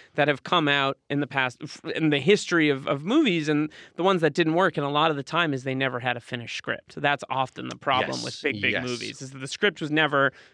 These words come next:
Speaker 1: finalized. They were rewriting in production.
Speaker 2: Well,
Speaker 1: It can
Speaker 2: I, I,
Speaker 1: cause
Speaker 2: th-, and
Speaker 1: problems.
Speaker 2: this film is a classic example of what I like to call, like, this isn't a movie, it's a release date, you know? Uh, Alien Three was another example of a tortured production that
Speaker 1: Mm.
Speaker 2: was, like, locked into a release date.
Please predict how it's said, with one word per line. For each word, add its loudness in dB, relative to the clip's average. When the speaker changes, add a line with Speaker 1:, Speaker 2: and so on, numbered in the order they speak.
Speaker 1:
finalized. -2
They -6
were -6
rewriting 2
in -2
production. 2
Speaker 2:
Well, 4
Speaker 1:
It 4
can 2
Speaker 2:
I, 2
I, 2
Speaker 1:
cause 4
Speaker 2:
th-, -4
and 4
Speaker 1:
problems. 4
Speaker 2:
this 2
film 6
is 2
a -2
classic -2
example -2
of -6
what -2
I 2
like 0
to -16
call, -4
like, -4
this 0
isn't 0
a -2
movie, -2
it's -6
a -4
release -8
date, -8
you -4
know? -2
Uh, 0
Alien 4
Three 0
was -2
another -2
example -6
of -10
a -10
tortured -8
production -2
that 0
Speaker 1:
Mm. -6
Speaker 2:
was, -4
like, -4
locked 0
into 0
a 0
release -4
date. -4